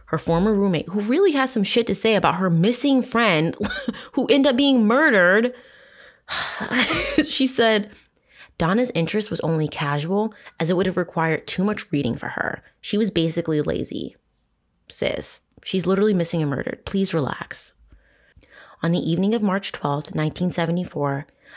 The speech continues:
Donna made plans to attend a jazz concert held on the first floor library. She was last seen wearing a red, orange, and green top, green slacks, an agate oval-shaped ring, and a beloved fuzzy black coat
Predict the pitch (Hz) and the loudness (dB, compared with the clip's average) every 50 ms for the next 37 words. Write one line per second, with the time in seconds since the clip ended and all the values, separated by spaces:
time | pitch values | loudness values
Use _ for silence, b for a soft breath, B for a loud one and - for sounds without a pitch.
0 | B B - 147 151 160 175 185 196 208 196 202 - 180 165 156 156 156 - - | B B -4 -2 0 0 2 2 2 2 0 -2 -2 0 0 0 0 0 -2 -4
1 | - 156 156 - - 165 156 147 - 147 - 170 170 185 202 196 - - - 135 | -4 -4 -4 -2 -2 -2 -2 -2 -2 -2 0 2 2 2 2 0 -4 -4 -4 -2
2 | 131 131 - 135 131 - B B B B B _ - 170 160 160 170 - - 175 | -2 -4 -4 -6 -6 -8 B B B B B _ -4 0 0 0 0 0 -2 -2
3 | 190 190 175 - - 156 160 156 - - - 156 160 147 143 143 143 135 - - | -2 -2 -4 -4 -4 -4 -2 -4 -4 -4 -4 -2 -2 0 -2 -2 -2 -4 -4 -4
4 | - 131 127 131 139 151 - _ _ _ _ _ - - 185 180 165 170 160 165 | -6 -4 -6 -6 -8 -10 -12 _ _ _ _ _ -6 -4 -4 -2 0 0 2 2
5 | 175 185 185 - 190 180 175 170 156 151 147 143 143 147 147 147 - - - 147 | 0 0 -2 -2 -2 0 0 0 0 -2 -2 -2 -2 -2 -2 -4 -6 -6 -6 -4
6 | 143 139 151 151 156 165 185 196 202 - _ - 160 165 160 160 156 151 - - | -2 0 0 0 0 0 0 -2 -4 -8 _ -2 -2 0 0 0 0 -2 -4 -4
7 | 156 160 147 - 160 156 160 170 - - 143 139 139 139 - - - b b b | -4 -4 -2 -2 -2 -4 -2 -4 -4 -4 -2 -2 -2 -4 -6 -10 -18 b b b
8 | b b b b b - 151 147 165 170 196 196 - - - 156 147 147 147 - | b b b b b -8 -4 0 0 0 0 0 -2 -2 0 0 0 0 -2 -4
9 | - - - - b b b b b - 165 - - 147 151 165 165 208 220 220 | -6 -6 -8 -8 b b b b b -6 -4 -2 0 0 0 0 0 0 0 0
10 | - - 165 165 165 190 190 202 202 - 202 202 214 - - - 160 151 147 143 | 0 0 0 0 0 -2 -2 -2 -2 -2 -2 -2 -2 -2 -4 -2 0 0 0 -2
11 | 143 156 165 b b b b b b b - 165 165 - 160 156 - 160 170 180 | -4 -6 -8 b b b b b b b -2 -2 0 0 0 0 0 2 2 2
12 | 202 196 196 - - - 190 180 185 185 160 151 156 156 - - - - - 160 | 2 0 -4 -6 -4 -4 -2 0 0 0 0 0 0 0 -2 -4 -8 -6 -2 -2
13 | 156 147 - b | -2 -2 -4 b